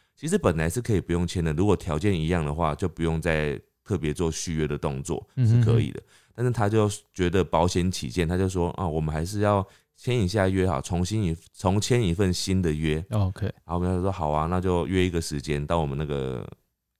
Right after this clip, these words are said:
Speaker 1: 楼下大厅。
Speaker 2: 嗯哼哼，
Speaker 1: 然后那天，
Speaker 2: 签约。
Speaker 1: 对，终于时间到了，好，我们就还准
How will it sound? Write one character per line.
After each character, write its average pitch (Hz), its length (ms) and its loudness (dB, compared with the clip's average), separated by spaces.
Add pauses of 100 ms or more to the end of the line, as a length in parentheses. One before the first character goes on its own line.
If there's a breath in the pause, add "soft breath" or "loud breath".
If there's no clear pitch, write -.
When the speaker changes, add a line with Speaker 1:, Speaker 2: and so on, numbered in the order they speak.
Speaker 1:
楼 78 100 -2
下 85 160 0
大 76 220 2
厅。 69 280 -8 (140)
Speaker 2:
嗯 117 140 2
哼 107 160 2
哼， 101 240 -2
Speaker 1:
然 - 100 0
后 - 0 -
那 107 140 6
天， 104 80 2
Speaker 2:
签 101 100 4
约。 104 220 0
Speaker 1:
对， 85 180 0
终 117 240 2
于 - 20 4
时 90 200 -2
间 107 180 2
到 113 180 4
了， 60 220 0
好， 69 240 -6 (360)
我 80 100 -8
们 82 120 0
就 98 260 4
还 92 140 0
准 82 300 2